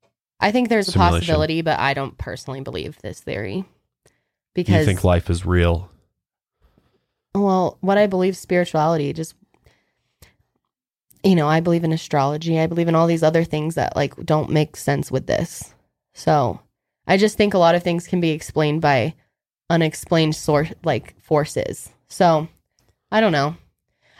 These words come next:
Speaker 1: I mean, I guess it's possible. If they are, then, like, what the hell? You guys want, like, why'd you give me Hashimoto's disease? <laughs> Like, can we, like, change
Speaker 2: Yeah.
Speaker 1: on a couple things here?
Speaker 2: Yeah,
Speaker 1: Is there any
Speaker 2: if,
Speaker 1: way they can,
Speaker 2: if
Speaker 1: like,
Speaker 2: it
Speaker 1: edit
Speaker 2: is,
Speaker 1: my character?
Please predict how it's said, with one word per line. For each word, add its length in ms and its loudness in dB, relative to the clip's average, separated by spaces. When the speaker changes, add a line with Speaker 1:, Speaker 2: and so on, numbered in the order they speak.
Speaker 1:
I 80 2
mean, 140 2
I 80 4
guess 260 2
it's 160 -4
possible. 800 -2
If 260 -2
they 140 4
are, 380 4
then, 280 -6
like, 460 -10
what 180 -2
the 100 2
hell? 260 0
You 120 -4
guys 220 0
want, 260 -4
like, 160 0
why'd 240 0
you 80 -6
give 160 -2
me 80 -2
Hashimoto's 680 -2
disease? 500 -10
<laughs> 40 -6
Like, 160 0
can 140 2
we, 140 0
like, 140 -2
change 420 2
Speaker 2:
Yeah. 80 2
Speaker 1:
on 80 2
a 60 0
couple 320 -4
things 320 -8
here? 300 -6
Speaker 2:
Yeah, 380 2
Speaker 1:
Is 180 -8
there 80 -4
any 100 2
Speaker 2:
if, 40 4
Speaker 1:
way 100 0
they 120 -2
can, 140 0
Speaker 2:
if 40 2
Speaker 1:
like, 100 0
Speaker 2:
it 80 0
Speaker 1:
edit 300 4
Speaker 2:
is, 60 -6
Speaker 1:
my 200 -4
character? 640 -6